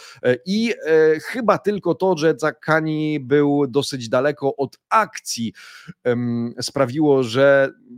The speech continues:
sędzia, no czy się wybroni, nie wiadomo. Pięć i pół dla Colombo to nie jest wysoka ocena, tak trzeba powiedzieć. Bremer ryzykował, sprowadzając go do parteru za koszulkę, e, w polu karnym.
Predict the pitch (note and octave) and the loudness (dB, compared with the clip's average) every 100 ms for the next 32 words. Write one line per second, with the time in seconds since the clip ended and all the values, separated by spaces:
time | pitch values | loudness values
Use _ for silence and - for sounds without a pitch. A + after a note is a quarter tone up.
0 | - C3 D3+ C#3+ C#3+ C#3 C#3 D#3 D#3 E3+ | -12 -4 -2 -2 -2 -2 -4 -6 -6 -6
1 | D3+ C#3+ D#3 E3 D#3 - C#3 D3 D3 D3+ | -4 -2 -2 -2 -6 -10 -14 -6 -2 2
2 | D#3+ A#2 A#2+ A2+ B2+ C3+ C3 B2 C3 B2+ | 2 0 -4 -6 -6 -4 -2 -2 -2 -2
3 | B2+ B2 B2 C#3 C3 A2 A2+ A2 A#2 A2+ | -4 -6 -6 -4 -4 -6 -10 -2 -2 0
4 | A2+ G#2+ A2+ A#2 A#2 - A2+ A2 A2+ G#2+ | -2 -2 -4 -4 -8 -4 -4 -2 -4 -4
5 | C3 B2 A2 B2+ D#3 D#3 D3 C3+ C#3 D#3 | -6 -8 -8 0 2 4 2 2 4 2
6 | C#3 C3 D#3+ B2+ A2 - A#2 A#2+ B2+ C3 | 0 0 2 2 -2 -4 0 0 2 0
7 | A#2+ A#2 B2 D3 - C#3+ C3 D#3+ D3 B2 | -2 -2 2 2 2 -2 2 2 4 2
8 | C3+ C#3 B2+ - E3+ - B2 - - - | 0 0 -12 -4 -4 -2 -4 -6 -20 -20
9 | - D3 C3+ B2+ A#2+ - E3+ E3+ - C3+ | -20 -10 -4 -2 -2 -2 2 2 4 2
10 | B2 C3+ D#3 | 4 0 -2